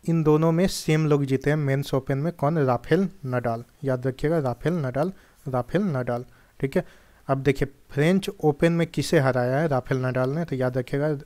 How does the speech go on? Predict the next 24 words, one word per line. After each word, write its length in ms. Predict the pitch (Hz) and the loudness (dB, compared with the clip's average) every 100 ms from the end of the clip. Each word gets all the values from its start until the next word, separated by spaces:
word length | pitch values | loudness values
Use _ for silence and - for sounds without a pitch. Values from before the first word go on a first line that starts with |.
| _ - | _ -8
रनर 480 | 156 139 139 147 151 | -4 0 2 2 2
अप 180 | 143 - | 0 0
कौन 220 | 143 139 | 0 2
रहे 280 | 139 131 151 | 2 2 0
हैं, 140 | 175 - - - - | -2 -4 -12 -14 -8
तो 140 | 131 - | -4 0
कैस्पर 400 | 131 - 170 139 | 0 2 2 4
रूड। 280 | 135 196 - - - - | 2 0 -2 -18 -20 -6
और 380 | 131 127 127 - 151 | 0 0 0 -4 -2
वोमेन्स 320 | 147 160 165 | 0 0 -2
सिंगल 340 | - 127 160 | -4 0 0
फ्रेंच 400 | 170 - 143 147 | 0 0 -2 0
ओपन 220 | 135 143 135 | -2 0 -2
में 160 | 170 - - | -2 -6 -4
ईगा 220 | 147 156 | 0 0
स्वाइटेक 480 | 147 143 135 143 139 | 0 0 0 0 -2
ने 120 | 151 | -2
किसे 340 | 160 143 - 139 | -4 -4 -2 0
हराया 380 | 131 127 135 170 | 2 2 2 0
है, 80 | 196 - - - | -4 -16 -16 -4
तो 180 | 135 135 - 147 | -2 -4 -6 -2
याद 260 | 135 131 | 0 0
रखिएगा, 320 | 131 143 160 170 - _ _ _ | -2 0 0 -2 -10 _ _ _
कोको, 440 | 147 139 - 180 | 2 2 4 4